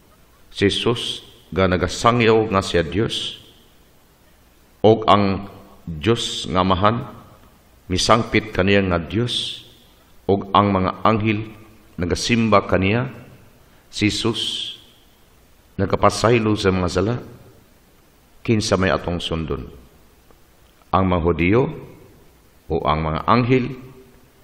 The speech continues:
si Jesus o ang Diyos nga Amahan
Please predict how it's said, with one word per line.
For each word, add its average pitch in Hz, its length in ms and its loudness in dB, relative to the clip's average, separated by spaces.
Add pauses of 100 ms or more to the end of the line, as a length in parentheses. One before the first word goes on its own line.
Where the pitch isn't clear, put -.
(100)
si 95 240 2
Jesus - 560 -4 (400)
o 92 80 2
ang 85 240 2
Diyos 98 160 -2
nga 78 160 -4
Amahan 64 200 -6